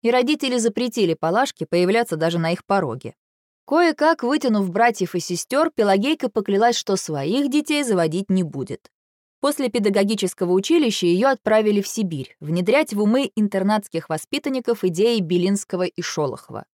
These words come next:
Первое впечатление от тайги — буйство благородных фамилий. Если в Оболтове всех словно пометили шутовскими кличками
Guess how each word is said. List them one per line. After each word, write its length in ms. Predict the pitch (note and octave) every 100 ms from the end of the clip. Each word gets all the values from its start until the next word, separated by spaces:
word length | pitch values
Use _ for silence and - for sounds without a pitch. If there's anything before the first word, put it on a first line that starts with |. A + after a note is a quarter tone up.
| _ - - - -
Первое 320 | C#4 F4+ F4
впечатление 640 | E4 C4+ B3 A#3+ C#4 C#4 B3
от 120 | A3
тайги — 440 | G3+ G3 F#3+ D4+ E4+ -
буйство 560 | F3+ E3+ D#4+ D#4+ - C#4
благородных 720 | A#3 A3 G3 A3+ A3 G3 -
фамилий. 540 | F#3 F#3 E3 C3+ A#2+ _ _ _ _
Если 380 | - A3 A#3+ A3
в 60 | G3+
Оболтове 520 | G3 A3+ B3+ A#3 D#3+
всех 240 | - F3
словно 300 | - F#3+ F3
пометили 460 | E3+ F#3+ F#3+ F3 D#3+
шутовскими 540 | E3 F#3 F3 - G3+
кличками 600 | F#3+ C4 D4+ - D#3 D3+